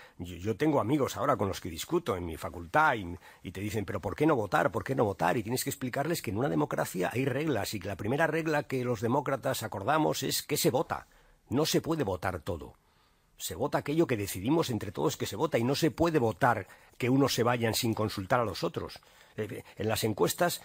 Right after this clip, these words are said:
que, que aparecen periódicamente se pregunta a los españoles, ¿está usted de acuerdo con un referéndum pactado? Y hay gente que te dice que sí, seguramente lo ve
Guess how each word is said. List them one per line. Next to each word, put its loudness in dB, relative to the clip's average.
que, -14
que -12
aparecen -4
periódicamente 0
se -2
pregunta 0
a 2
los -2
españoles, -4
¿está -4
usted 2
de 2
acuerdo 2
con 0
un 4
referéndum 2
pactado? 4
Y 0
hay 0
gente 2
que 4
te 0
dice 2
que -6
sí, -2
seguramente 2
lo 6
ve 2